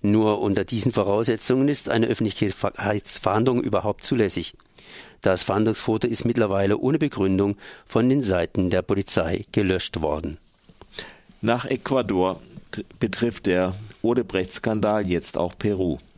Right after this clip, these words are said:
Speaker 2: Am Mittwoch demonstrierten tausende Menschen in der Hauptstadt Lima gegen Korruption in der Politik. Im Zentrum des Skandals steht Perus Präsident Pedro Pablo Kuczynski. Der Baukonzern Odebrecht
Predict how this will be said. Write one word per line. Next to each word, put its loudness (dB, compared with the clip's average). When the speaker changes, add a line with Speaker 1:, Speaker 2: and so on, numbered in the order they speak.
Speaker 2:
Am 2
Mittwoch -2
demonstrierten -2
tausende 0
Menschen -2
in -2
der 0
Hauptstadt -2
Lima -2
gegen 0
Korruption -2
in -4
der -2
Politik. -4
Im -4
Zentrum -2
des -4
Skandals -2
steht -4
Perus -2
Präsident -2
Pedro 0
Pablo -2
Kuczynski. -4
Der 2
Baukonzern -2
Odebrecht -2